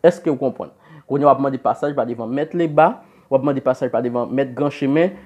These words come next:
mèt Kafou, rive nan Baron Simetyè. Èske ou konprann? N ap pati. Kounye a, ou fin fè,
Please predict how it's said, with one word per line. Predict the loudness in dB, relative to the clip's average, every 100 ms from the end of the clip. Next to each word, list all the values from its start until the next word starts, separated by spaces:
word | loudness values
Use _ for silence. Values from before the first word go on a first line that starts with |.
| -10
mèt | 2 4 4 4
Kafou, | 4 2 -2 -4 -4 -6
rive | -6 -2 0
nan | 0
Baron | 2 2 0
Simetyè. | -4 -4 -4 -8 -20 _ _ _ _ _ _ _ -2
Èske | 0 4
ou | 2 2
konprann? | -4 -6 -16 _ _ _ _ _ _ _ _ _ _
N | -2 2
ap | 2
pati. | 2 0 -8 -20 -20 -20 -20 _ 0
Kounye | 2 4 4 6
a, | 6 4 -8 _ _ _ _ _ _ -2
ou | -2
fin | 0 -2 0 -2 -10 -20 -10 4
fè, | 6 6